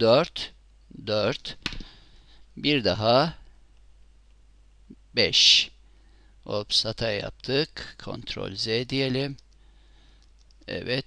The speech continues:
dört. Bir artı bir. Artı bir eşittir beş. Cevap B seçeneği. Birinci soru ile çözümümüze devam ediyoruz. B D'ye Y diyorum.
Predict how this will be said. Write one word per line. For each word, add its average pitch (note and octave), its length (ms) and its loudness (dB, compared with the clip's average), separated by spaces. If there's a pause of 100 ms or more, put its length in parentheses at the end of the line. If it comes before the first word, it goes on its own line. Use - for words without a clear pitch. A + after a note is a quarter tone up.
(160)
dört. - 420 -4
Bir G#2+ 120 -2
artı F2 480 -4
bir. C#3 520 0 (1300)
Artı - 480 -8
bir C3 360 -6
eşittir - 680 -4
beş. - 340 2
Cevap A#2+ 340 -2 (640)
B E2 160 0
seçeneği. - 600 -4 (580)
Birinci B2+ 220 -2
soru B2 260 -2
ile A#2+ 180 -4
çözümümüze A2 580 -4
devam A#2+ 380 -2
ediyoruz. A#2 760 -4
B A#2+ 220 0
D'ye A2+ 340 -2
Y A2 340 0
diyorum. D3 540 -2